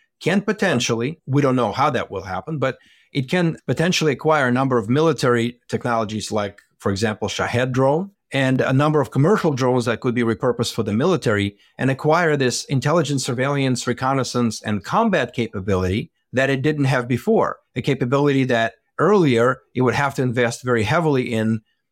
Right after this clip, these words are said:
essentially procuring manned aircraft and manned helicopters. But we've seen this happen actually even before this invasion of Ukraine and even before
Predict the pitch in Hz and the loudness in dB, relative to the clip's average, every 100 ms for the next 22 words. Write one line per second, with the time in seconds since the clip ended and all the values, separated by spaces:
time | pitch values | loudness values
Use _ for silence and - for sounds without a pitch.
0 | _ - 107 131 127 135 127 117 110 143 | _ -8 -4 -2 0 0 0 -2 -2 2
1 | 135 123 120 113 - - 113 131 123 123 | 4 4 4 0 -4 -2 0 2 2 2
2 | 120 127 120 - 117 113 107 104 180 143 | 2 0 -2 0 0 2 0 0 0 0
3 | 107 73 - - - - _ - 139 151 | -2 -6 -8 -16 -18 -18 _ -4 -2 -2
4 | - - - 170 214 - 202 214 190 160 | -6 -6 0 4 4 2 0 2 0 0
5 | 143 147 139 135 139 131 123 123 - 127 | 0 0 0 0 0 -2 0 -2 -2 0
6 | 123 123 - _ - 160 151 139 131 - | 0 -2 -8 _ -2 2 2 2 0 0
7 | 170 151 - 127 117 117 104 107 104 101 | 0 2 0 -2 0 0 0 -2 -4 -8
8 | 143 143 139 127 110 - 117 110 104 98 | -4 -2 -2 -2 -4 -6 -4 -4 -4 -6
9 | - 127 127 117 | -2 2 2 2